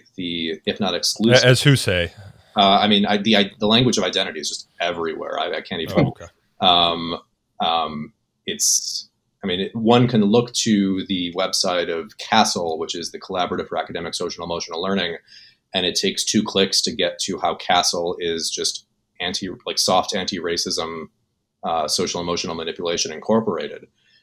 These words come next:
Speaker 1: Uh, and casel sets the accreditation standards for basically the entire sector. And so you then have a teaching prof-, a teaching, you risk having a, uh, education establishment that is interested in reshaping students' identities along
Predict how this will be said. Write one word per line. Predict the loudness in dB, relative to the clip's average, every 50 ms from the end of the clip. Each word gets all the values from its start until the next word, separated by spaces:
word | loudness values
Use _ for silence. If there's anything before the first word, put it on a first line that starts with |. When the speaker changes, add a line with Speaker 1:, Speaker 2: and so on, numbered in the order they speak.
| _ _ _ _ -4
Speaker 1:
Uh, | 0 0 2 2 0
and | -2 -4 -2
casel | 0 2 2 2 2 2 0 0
sets | 0 0 0 0 -2 -2
the | -6 -4
accreditation | -2 -2 -2 0 2 2 4 4 2 0 -2
standards | -4 -4 -4 -4 -4 -4 -4 -4 -4 -4
for | -4 -4
basically | -2 -2 -2 -2 -2 -4 -6 -6
the | -6 -6
entire | -6 -6 -6 -4 -4 -4 -2 0
sector. | 0 2 2 0 0 -2 -6 -8 -8 -10 _ _ _ _ _ _ _ _ _ _ _ _ -2
And | 0 2
so | 2
you | 4 4 4 4
then | 4 4 4
have | 4 4 4
a | 2 2
teaching | 0 0 0 2 2 0
prof-, | 0 -2 -4 -4 -8 _ _ -6
a | -4
teaching, | -2 -2 0 0 0 0 0 0 -2 -4 -6 -8 -12 _ _
you | -4 -2 -2 2 4
risk | 4 4 6 6 4 2 2
having | 2 2 4 4 4 4 2 2
a, | 0 0 0 2 2 2 0 0 -4 _ _ _ _ _ _ _ _ _ _ _ _ -2
uh, | 0 2 4 4 2 2 -2 -2 -2
education | 0 0 2 2 2 2 2 4 2 2 2
establishment | 2 2 2 2 4 4 4 4 4 4 2 2 0 0 -2 -4 -4 -6 -6
that | -4 -2 -2
is | -2 -2 0 2
interested | 2 4 4 4 2 0 0 0 -2 -2 -4 -4
in | -6 -6 -6
reshaping | -4 -2 0 2 2 2 2 2 0 0 0 -2 -4 -4 -4 -4
students' | -4 -2 -2 -2 -2 -2 -2 -2
identities | -2 -2 0 0 0 -2 -4 -8 -8 -6 -6 -6
along | -4 -4 -4 -2 0 0 2 0 0 -2